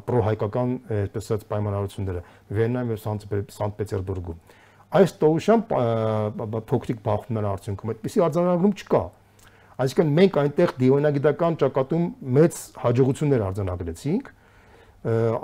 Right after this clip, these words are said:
այսօր այդ հաջողությունը մենք չենք կարող արձանագրենք։ Ճիշտ հակառակը, այստեղ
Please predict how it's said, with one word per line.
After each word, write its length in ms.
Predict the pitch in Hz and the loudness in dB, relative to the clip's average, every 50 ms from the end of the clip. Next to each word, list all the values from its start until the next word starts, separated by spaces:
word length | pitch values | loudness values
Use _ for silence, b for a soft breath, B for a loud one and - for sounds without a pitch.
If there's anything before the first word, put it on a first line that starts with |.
| 131 | 2
այսօր 280 | 151 151 - - 214 208 | 2 2 4 6 8 8
այդ 140 | 196 202 - | 8 6 4
հաջողությունը 460 | 147 151 151 170 170 175 - 214 202 190 | 2 2 2 0 -2 -2 -2 -2 -2 0
մենք 180 | 180 147 - | -2 -2 -2
չենք 140 | 165 165 160 139 | -2 -2 0 0
կարող 200 | 123 107 101 - 113 101 | -2 -2 -2 -2 -4 -4
արձանագրենք։ 580 | 95 98 92 92 92 90 90 85 85 - - b b b b b b - | -4 -6 -6 -6 -8 -8 -8 -12 -12 -12 -16 b b b b b b -6
Ճիշտ 200 | - 165 - - | -6 -4 -2 0
հակառակը, 460 | 143 143 - 156 147 160 156 - 113 104 | 0 2 2 2 2 2 2 2 0 -2
այստեղ 260 | 104 - - 131 | -2 -2 -2 -4